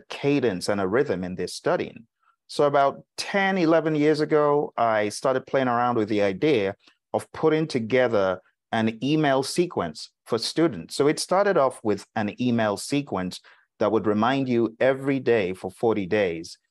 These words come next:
and you could subscribe to the sequence and it would send you day one and day two and day three, and it wasn't really visible on YouTube.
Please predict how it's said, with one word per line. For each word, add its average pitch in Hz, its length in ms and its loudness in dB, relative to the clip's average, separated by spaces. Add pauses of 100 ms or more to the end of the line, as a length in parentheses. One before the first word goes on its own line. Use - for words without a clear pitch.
(120)
and 101 120 -2
you 98 80 -2
could 92 240 -4
subscribe 131 520 0
to 131 100 -2
the 120 80 2
sequence 117 580 -2
and 90 180 -4
it - 60 -14
would 92 200 -8
send 113 320 -2
you 104 100 -2
day 90 160 -6
one 147 560 0 (320)
and 92 160 -4
day 92 140 -4
two 143 680 0 (300)
and 90 160 -6
day 90 100 -4
three, 120 440 0
and 98 360 -2
it 104 140 -2 (120)
wasn't 160 520 -2
really 127 340 0
visible 110 640 0
on 104 140 -2
YouTube. 113 600 -4